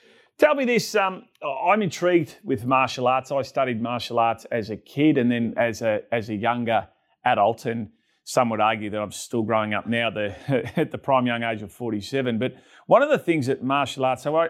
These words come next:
I studied Shotokan karate, strike first, strike hard, and then did, um, another style when I was a bit older. But one of the things that karate teaches you is the art of discipline. And, and, you know, I,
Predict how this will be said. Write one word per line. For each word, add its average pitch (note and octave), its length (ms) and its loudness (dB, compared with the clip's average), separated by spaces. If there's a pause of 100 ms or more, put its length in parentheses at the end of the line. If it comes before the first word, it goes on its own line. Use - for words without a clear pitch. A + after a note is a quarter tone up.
I D#3+ 60 0
studied D#3 260 -4
Shotokan C#3 720 -4
karate, C3+ 480 2
strike C3+ 320 0
first, C3+ 300 -8
strike B2 260 0
hard, B2+ 340 0
and B2+ 120 -2
then C3 160 -2
did, B2 220 -4 (400)
um, B2 340 0
another B2 300 -2
style B2 260 2
when A#2+ 80 0
I A#2 40 -4
was A2 100 -8
a - 20 -6
bit B2+ 320 0
older. C3 300 4
But - 160 -4
one G#2 100 -4
of B2+ 100 -4
the - 40 -16
things F3+ 220 -2
that C3 140 -4
karate C#3 420 0
teaches C#3+ 500 -12
you G#2+ 260 -6 (680)
is A2 160 0
the B2+ 80 6
art B2 120 6
of G2+ 80 -6
discipline. A2+ 600 -12 (160)
And, A#2 260 0
and, A#2+ 260 0 (380)
you D#3 120 2
know, D#3 180 10
I, F#3+ 320 4